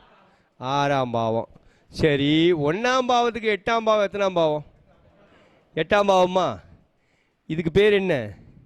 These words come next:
ஆறு, எட்டு. என்ன? ஆயிரம் சதவிகித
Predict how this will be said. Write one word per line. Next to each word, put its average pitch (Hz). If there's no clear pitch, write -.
ஆறு, 202
எட்டு. 185
என்ன? 208
ஆயிரம் 208
சதவிகித 165